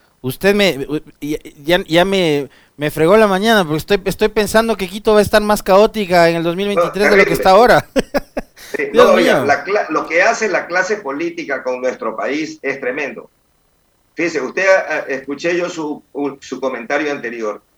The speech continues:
Speaker 2: y a mí nu-, nunca me cabe todavía en la cabeza cómo un presidente de la República que llega a segunda vuelta con el diecinueve por ciento de votación, que tiene menos de veinte de ciento treinta y cinco o, o ciento treinta y seis legisladores.
Speaker 1: Doce, para ser
Speaker 2: Eh,
Speaker 1: exactos.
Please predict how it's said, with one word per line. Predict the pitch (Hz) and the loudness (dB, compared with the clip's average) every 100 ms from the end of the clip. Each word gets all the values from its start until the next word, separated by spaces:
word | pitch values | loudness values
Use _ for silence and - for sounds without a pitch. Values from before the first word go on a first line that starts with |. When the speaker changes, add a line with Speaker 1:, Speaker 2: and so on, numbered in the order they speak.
| _ _ _ | _ _ _
Speaker 2:
y | 113 | -8
a | |
mí | 147 | -6
nu-, | 180 190 160 | -6 -8 -8
nunca | 156 180 | -6 -4
me | 151 | -2
cabe | 165 170 | 2 2
todavía | 165 143 143 160 | 2 -2 -2 -4
en | |
la | 151 | -4
cabeza | 131 143 143 131 | -2 -2 -4 -4
cómo | 170 190 | -6 -6
un | 180 | -6
presidente | 156 147 123 123 151 151 | -4 -4 -4 -6 -6 -4
de | 147 | -4
la | 131 | -4
República | 120 - 143 117 - - 101 _ _ _ - | -6 -8 -8 -8 -12 -12 -14 _ _ _ -12
que | 113 | -6
llega | 135 156 | -2 0
a | 160 | -2
segunda | 139 139 156 143 | -4 -6 -4 -4
vuelta | 151 147 151 | -2 -4 -6
con | 131 120 | -8 -10
el | 117 | -12
diecinueve | 120 107 107 127 143 147 | -12 -12 -8 -4 -2 -2
por | 143 110 | -4 -10
ciento | 110 135 139 139 131 127 - - | -10 -6 -6 -6 -10 -12 -12 -8
de | |
votación, | 110 107 104 - 131 117 | -6 -6 -10 -12 -10 -10
que | 110 123 | -10 -12
tiene | 110 139 165 165 160 160 _ _ | -10 -6 -4 -4 -6 -10 _ _
menos | 110 147 160 160 | -6 -4 -2 -4
de | 135 131 | -4 -2
veinte | 156 180 175 170 143 | -2 -4 -6 -6 -4
de | 131 | -6
ciento | - 139 156 151 147 | -6 -8 -6 -6 -6
treinta | 135 127 117 | -8 -8 -10
y | 113 | -12
cinco | - 151 165 - 143 | -12 -12 -10 -6 -4
o, | 131 107 92 107 104 95 95 92 | -4 -6 -8 -6 -6 -8 -14 -16
o | 92 | -16
ciento | - 120 131 | -10 -10 -10
treinta | 120 107 | -12 -12
y | |
seis | - 135 - - | -8 -6 -6 -10
legisladores. | 117 110 107 98 104 107 101 98 98 | -6 -4 -4 -4 -4 -2 -4 -4 0
Speaker 1:
Doce, | 180 - 127 | 0 0 -6
para | 127 | -6
ser | 123 131 | -4 -6
Speaker 2:
Eh, | |
Speaker 1:
exactos. | 120 127 - - - - - - - | -2 -2 -2 -2 -4 -4 -10 -14 -16